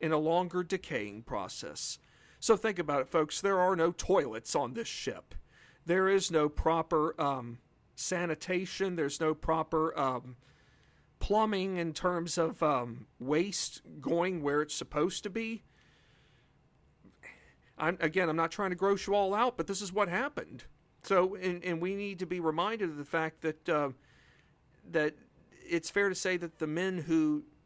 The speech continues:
who became prisoners of war aboard H M S Jersey, they would have probably given anything in the world to have modern day, um,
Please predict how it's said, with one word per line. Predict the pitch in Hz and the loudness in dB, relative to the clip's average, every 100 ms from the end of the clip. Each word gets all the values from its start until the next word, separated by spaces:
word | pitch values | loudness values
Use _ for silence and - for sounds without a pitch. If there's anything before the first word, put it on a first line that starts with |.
| _ 156 | _ -4
who | 165 | -2
became | 160 147 180 165 | -2 -4 -6 -4
prisoners | 175 170 160 151 | -4 -2 -4 -4
of | 143 | -4
war | 147 208 202 | -2 0 0
aboard | 139 156 156 | 0 0 0
H | 147 165 | -2 -2
M | 165 151 | -4 -4
S | 147 | -4
Jersey, | 135 131 220 254 143 135 131 _ - _ _ | -4 -2 0 -2 -4 -6 -8 _ -20 _ _
they | 175 | 2
would | 254 208 | 4 0
have | 190 | 2
probably | 208 190 | 2 2
given | 175 196 190 | 2 0 2
anything | 208 320 - 160 | -2 -2 -2 -4
in | 139 | -2
the | 139 | 0
world | 156 151 | 2 2
to | 143 | 0
have | 160 151 | 0 0
modern | 143 147 151 156 | 0 -2 0 -2
day, | 139 139 139 160 | -4 -4 -4 -4
um, | 156 131 113 117 | 0 0 -2 -12